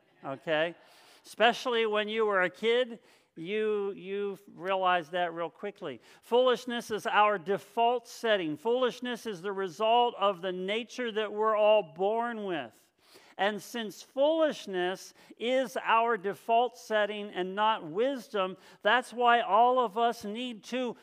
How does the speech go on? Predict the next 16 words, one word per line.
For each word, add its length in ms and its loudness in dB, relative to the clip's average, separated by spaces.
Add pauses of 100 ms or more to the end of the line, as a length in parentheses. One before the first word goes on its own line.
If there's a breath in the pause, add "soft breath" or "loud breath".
search 920 -4 (320)
for 600 0 (500)
wisdom. 480 -10 (1700)
And 220 -8
I 140 -6
think 320 -14
that 260 -6 (140)
we 240 -12
can 160 -10
all 220 -4
agree 380 -8
that 200 -6
while, 340 0 (260 loud breath)
while 260 2
information 1160 -4
is 360 -8